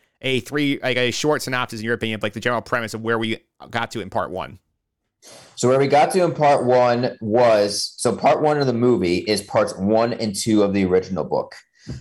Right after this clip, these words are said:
Speaker 2: Um, and so, I mean, we have the dueling political ideals of, we got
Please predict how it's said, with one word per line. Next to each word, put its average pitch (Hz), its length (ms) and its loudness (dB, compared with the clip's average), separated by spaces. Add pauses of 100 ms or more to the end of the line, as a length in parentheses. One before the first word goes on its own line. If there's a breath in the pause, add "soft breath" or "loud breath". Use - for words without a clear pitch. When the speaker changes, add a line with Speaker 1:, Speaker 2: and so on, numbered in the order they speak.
(120)
Speaker 2:
Um, 95 600 2 (260)
and 107 200 0
so, 113 300 4
I 110 80 2
mean, 113 180 0
we 117 120 2
have 120 520 2
the 110 440 2 (400)
dueling 135 520 2 (160)
political 123 800 2
ideals 113 1000 0 (280 soft breath)
of, 101 440 4 (200)
we 98 160 0
got 92 260 2